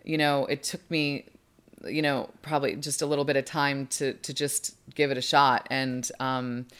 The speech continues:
I probably, I would have started just, you know, doing it right away. Um, uh, if I,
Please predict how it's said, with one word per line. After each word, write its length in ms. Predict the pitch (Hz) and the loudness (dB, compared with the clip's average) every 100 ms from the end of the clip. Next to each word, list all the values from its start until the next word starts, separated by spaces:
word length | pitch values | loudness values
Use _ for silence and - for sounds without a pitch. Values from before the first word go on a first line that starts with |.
| - - - | -20 -14 -8
I 80 | 127 | -2
probably, 520 | 156 135 131 139 135 | 0 0 0 0 2
I 80 | 143 | 2
would 140 | 143 | 2
have 100 | 135 | -2
started 400 | - 143 135 127 | 0 2 2 0
just, 480 | - 135 - - - - - _ - | -4 -4 -6 -6 -6 -8 -20 _ -20
you 140 | - 139 | -8 -4
know, 320 | 135 127 113 - - 139 | -4 -4 -6 -12 -14 -4
doing 240 | 151 147 | 0 0
it 140 | 139 | 0
right 160 | 131 131 | 2 2
away. 440 | 127 147 151 127 - | 6 8 8 4 0
Um, 640 | 139 131 131 127 127 127 - - - - - - - - _ - | 0 0 0 -2 -4 -8 -12 -20 -20 -20 -20 -20 -20 -20 _ -2
uh, 460 | 160 151 143 135 127 | 2 4 4 2 0
if 220 | 151 - | -4 -2
I, 480 | 151 143 139 135 | 0 2 2 0